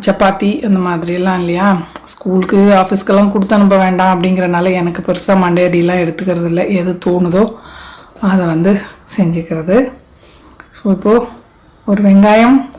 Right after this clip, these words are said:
கொஞ்சமா இஞ்சி, ஒரு மூணு பச்சை மிளகாய் சேர்த்துருக்கேன். இது கூடவே பார்த்தீங்கன்னா நிறையா கொத்தமல்லி இலை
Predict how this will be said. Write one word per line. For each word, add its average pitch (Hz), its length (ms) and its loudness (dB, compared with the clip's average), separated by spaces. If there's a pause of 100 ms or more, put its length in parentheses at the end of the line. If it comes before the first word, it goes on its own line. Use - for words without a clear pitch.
(240)
கொஞ்சமா 202 360 6 (100)
இஞ்சி, 214 280 4 (240)
ஒரு 190 180 -2
மூணு 175 240 -4
பச்சை 170 300 -2
மிளகாய் 170 340 -2
சேர்த்துருக்கேன். 220 540 0 (720)
இது 214 100 2 (100)
கூடவே 233 400 4
பார்த்தீங்கன்னா 202 400 2 (140)
நிறையா 190 260 0 (1800)
கொத்தமல்லி 208 440 2
இலை 175 120 0